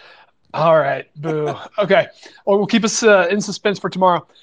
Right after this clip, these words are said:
Everyone, welcome to the Lucky Trader Top Web three News Stories for today.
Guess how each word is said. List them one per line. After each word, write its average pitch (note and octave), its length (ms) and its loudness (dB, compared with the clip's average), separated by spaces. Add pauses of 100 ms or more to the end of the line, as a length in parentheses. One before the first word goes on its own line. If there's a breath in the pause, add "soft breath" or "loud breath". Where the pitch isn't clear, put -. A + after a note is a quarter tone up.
(200 soft breath)
Everyone, A3 320 4
welcome G#3 400 4
to A3 160 -4
the G3 100 -2
Lucky F3+ 320 -2
Trader F#3 380 0
Top A3 360 2
Web A3 280 2
three A3+ 200 -4
News F#3+ 280 -6
Stories G#3 420 0
for F3+ 260 -4
today. D#3+ 520 -8